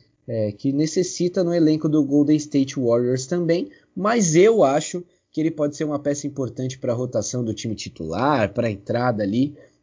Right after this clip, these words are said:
é, aquele jogador que, que é praticamente um sexto homem também. Então, pra mim, o Golden State tem que ficar com o Wiggins, que ele é um jogador que tem talento.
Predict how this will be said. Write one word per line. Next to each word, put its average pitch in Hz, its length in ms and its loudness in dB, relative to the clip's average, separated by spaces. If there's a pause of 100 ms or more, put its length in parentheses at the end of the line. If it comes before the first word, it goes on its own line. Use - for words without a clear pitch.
é, 110 340 -2
aquele 101 260 -4
jogador 117 440 0
que, 104 460 -2
que - 80 -4
é 101 40 -6
praticamente 131 640 -2
um 117 60 -4
sexto 123 360 -2
homem 123 280 2
também. 117 500 -2 (300)
Então, 123 460 -2 (200)
pra 160 220 4
mim, 139 280 2
o 143 100 0
Golden 127 260 0
State 120 440 -6
tem 151 140 -2
que 151 80 -8
ficar 147 260 -2
com 135 120 -8
o - 40 -4
Wiggins, 127 380 -2
que - 100 -10
ele 117 120 -4
é - 20 -2
um 123 60 -4
jogador 113 420 0
que 110 120 -8
tem 131 260 -2
talento. 123 600 -2